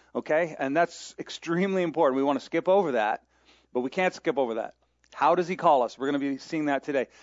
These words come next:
Next week, we're gonna talk about who he calls us to be. We're gonna talk about our character.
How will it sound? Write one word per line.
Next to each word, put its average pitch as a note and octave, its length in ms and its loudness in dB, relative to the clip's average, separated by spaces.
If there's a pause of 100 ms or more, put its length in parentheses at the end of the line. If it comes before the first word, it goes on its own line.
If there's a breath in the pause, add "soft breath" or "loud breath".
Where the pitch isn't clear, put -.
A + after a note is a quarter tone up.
Next F3+ 300 0
week, G#3 160 -2
we're F3+ 80 -2
gonna E3+ 80 0
talk E3+ 240 2
about D3+ 160 0
who G3+ 400 -4
he F3 140 -4
calls F3 480 0
us E3 200 0
to D3 120 -10
be. B2 240 -2 (260 loud breath)
We're C#3 120 0
gonna - 60 -8
talk D#3+ 200 4
about D3 180 2
our A#2+ 80 2
character. F3+ 800 2